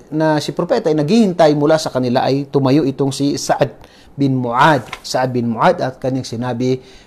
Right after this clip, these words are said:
na, Kami ay naniwala sa iyo, kami ay, ah, tinatawag na,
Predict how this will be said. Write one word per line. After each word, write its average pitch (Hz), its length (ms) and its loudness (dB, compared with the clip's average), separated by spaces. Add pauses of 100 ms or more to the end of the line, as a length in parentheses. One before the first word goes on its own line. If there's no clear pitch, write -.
na, 131 160 -4
Kami 143 240 0
ay 135 160 0
naniwala 160 640 4
sa 170 80 -2
iyo, 151 400 2 (240)
kami 147 320 2
ay, 135 240 2
ah, 123 160 2
tinatawag 131 560 4
na, 127 320 -2